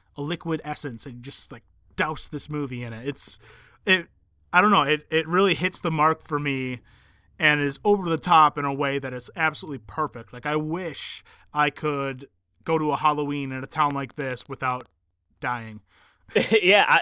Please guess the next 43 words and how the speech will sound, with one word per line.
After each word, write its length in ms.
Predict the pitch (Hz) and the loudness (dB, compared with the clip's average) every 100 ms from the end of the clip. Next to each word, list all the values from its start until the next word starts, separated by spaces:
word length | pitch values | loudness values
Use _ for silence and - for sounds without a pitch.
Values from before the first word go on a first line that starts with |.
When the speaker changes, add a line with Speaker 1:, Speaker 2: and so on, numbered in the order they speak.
| - | 2
Speaker 2:
yeah, 300 | 165 190 185 | 4 6 6
that 240 | 156 196 | 6 6
Halloween 420 | 196 226 170 165 185 | 6 4 2 -2 -4
parade 320 | 170 151 139 | 0 0 -2
that 120 | 120 | -4
they 180 | 139 135 | -2 0
have 300 | 135 135 - | 0 -2 -4
throughout 340 | 147 143 135 | 0 2 2
the 40 | 127 | -2
movie, 320 | 131 131 113 | -6 -6 -4
that 280 | 113 139 143 | -2 -2 0
looks 260 | 139 131 | -4 -4
like 200 | 131 120 | -8 -8
so 180 | - 151 | -6 -6
much 180 | 147 151 | -4 -6
fun. 280 | 165 165 170 _ _ _ | -6 -8 -8 _ _ _
Speaker 1:
Dude, 160 | 208 214 | -4 4
there 80 | 247 | 4
are 80 | 233 | 6
decorations 720 | 247 240 214 208 202 185 175 _ | 0 -2 -2 -2 -2 -8 -10 _
everywhere. 560 | 196 226 254 208 160 135 | -8 -6 -4 -2 0 0
I'm 80 | 151 | -4
like, 100 | - | -10
"Who's 320 | - 240 220 | -12 -10 -10
paying 400 | - 208 226 226 | -8 -4 -4 -4
for 120 | 180 | -4
those?" 460 | 151 120 - - - | -4 -4 -8 -12 -12
Speaker 2:
<laughs> 60 | - - _ _ 170 | -14 -18 _ _ -2
Speaker 1:
And 480 | 170 165 151 139 _ | 0 0 -4 -10 _
granted, 400 | 180 220 202 143 | 0 2 0 -2
now 340 | 151 160 208 | 0 2 2
I 100 | 202 | 0
know 200 | 156 143 | 0 -2
that 160 | 139 139 | -2 -2
not 220 | 139 143 | 2 2
all 120 | 143 | 2
the 120 | 143 135 | -2 -4
jack-o'-lanterns 680 | 143 135 147 131 127 123 | -4 -4 -6 -6 -6 -6
are 100 | 123 | -8
carved, 360 | 120 131 143 165 | -8 -4 -2 -2
but 80 | 190 | -4
still, 220 | - 262 | -6 -4
someone 420 | - 247 311 277 | -2 -4 -4 -10